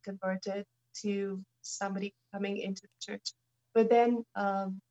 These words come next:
most of them are very excited, the disciples,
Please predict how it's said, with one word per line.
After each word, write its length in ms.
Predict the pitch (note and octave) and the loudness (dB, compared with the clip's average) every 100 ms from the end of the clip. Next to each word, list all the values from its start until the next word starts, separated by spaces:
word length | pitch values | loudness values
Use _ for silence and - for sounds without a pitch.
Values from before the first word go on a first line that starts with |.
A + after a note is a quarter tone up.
| _ _ | _ _
most 400 | F#3+ G#3 C4+ - | -2 0 0 0
of 100 | A#3 A3+ | -2 0
them 260 | F#3+ F#3 F#3 _ _ - | 0 0 -2 _ _ -2
are 240 | F#3+ F#3 | 0 0
very 280 | G3 F#3+ G3+ | -2 0 0
excited, 600 | G3 - - F#3 F#3 F#3 F#3 | 0 -4 -4 0 0 -2 -6
the 80 | G3 - | -14 -12
disciples, 340 | - F#3+ F#3+ | -6 -2 -2